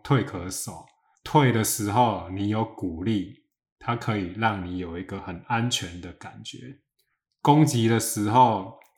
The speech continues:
随着每年营收的变化或获利的变化，它有时候在某年获利也会爆发。如果你想要做价差也是可以。那现在是二零二二年了，还有没有这种股票？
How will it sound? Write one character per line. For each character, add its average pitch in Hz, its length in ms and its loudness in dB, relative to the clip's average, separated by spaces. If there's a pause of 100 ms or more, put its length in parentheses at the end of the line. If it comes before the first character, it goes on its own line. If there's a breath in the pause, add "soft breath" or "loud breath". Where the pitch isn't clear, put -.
(160)
随 120 340 0
着 120 160 2
每 104 340 0
年 98 260 -6
营 113 140 -2
收 123 300 0
的 110 160 0
变 107 340 -4
化 101 240 -2
或 107 180 -4
获 107 280 -2
利 101 160 -2
的 90 120 -12
变 85 360 -8
化， 82 260 -14 (400 soft breath)
它 123 240 2
有 98 180 -2
时 95 300 -6
候 110 180 2
在 113 220 0
某 92 340 -6
年 90 440 -10
获 127 260 4
利 117 180 2
也 82 120 -4
会 104 180 -4
爆 90 300 2
发。 87 420 -8 (420 soft breath)
如 135 200 6
果 139 160 8
你 135 100 10
想 117 180 4
要 120 120 4
做 131 260 6
价 123 240 4
差 107 300 0
也 90 160 -2
是 - 180 0
可 85 400 -10
以。 87 300 -16 (240)
那 147 180 6
现 143 260 8
在 143 120 6
是 156 260 4
二 147 160 6
零 120 240 6
二 135 300 6
二 117 80 4
年 98 260 -2
了， 98 140 -4
还 120 180 0
有 131 60 4
没 117 100 4
有 110 80 2
这 120 140 4
种 104 240 2
股 87 200 -8
票？ 104 600 -6